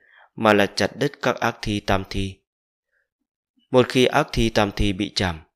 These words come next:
bản thể tu sĩ có thể dễ dàng tiến vào trạng thái tu luyện mà không màng tới danh lợi, thần tĩnh.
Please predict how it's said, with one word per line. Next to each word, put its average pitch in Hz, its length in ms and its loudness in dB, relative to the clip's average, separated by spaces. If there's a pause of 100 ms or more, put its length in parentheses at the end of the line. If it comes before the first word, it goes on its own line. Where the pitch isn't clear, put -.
(100)
bản 113 240 4
thể 101 120 0
tu 104 200 -2
sĩ 101 220 -6
có - 160 -2
thể 85 300 -2
dễ 110 200 -2
dàng 92 300 -4 (100)
tiến 123 200 -2
vào 135 80 -4
trạng 85 260 -4
thái 95 160 -4
tu 135 200 -4
luyện 101 220 -2 (420)
mà 104 240 2
không 131 260 -8
màng 90 240 -2
tới 117 100 -10
danh 135 180 -10
lợi, 92 260 -8 (640)
thần 92 220 -2
tĩnh. 143 300 -6